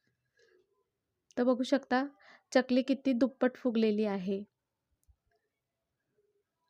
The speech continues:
आणि सांडगे सुद्धा आपले किती छानपैकी स-, अ, फुलतात. तुम्ही नक्की ट्राय करा, ही प्रोसेस खूप छान आहे बरं का.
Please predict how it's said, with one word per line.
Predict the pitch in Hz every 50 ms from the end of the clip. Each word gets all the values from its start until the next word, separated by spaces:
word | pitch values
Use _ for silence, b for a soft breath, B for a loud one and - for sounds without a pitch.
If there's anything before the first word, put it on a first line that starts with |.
| _ _ _ -
आणि | 220 214 214 226 233 233
सांडगे | 233 - - 302 269 247 240 240 220 269
सुद्धा | 262 - 269 240 214 214 226 269
आपले | 269 254 254 - 240 247 262 294 285 - b b b b b b b _
किती | - 247 233 - - 269 262
छानपैकी | 269 - 262 269 233 233 233 254 254 240 247 - 254 254
स-, | 240 - -
अ, | 240 226 220 220 214 208
फुलतात. | - - 254 240 208 - 220 220 - - B B B B B B B -
तुम्ही | 262 247 247 254
नक्की | 254 254 247 254 - 262
ट्राय | 233 269 269 262 247
करा, | 240 - 247 233 226 226 240 247 - _ _ _ _ -
ही | 247
प्रोसेस | 240 - 262 262 247 247 - 262 254 -
खूप | - - - 269 269 269 - -
छान | 254 254 233 233 240
आहे | 226 220 202 226 233
बरं | 220 254 - - -
का. | 226 226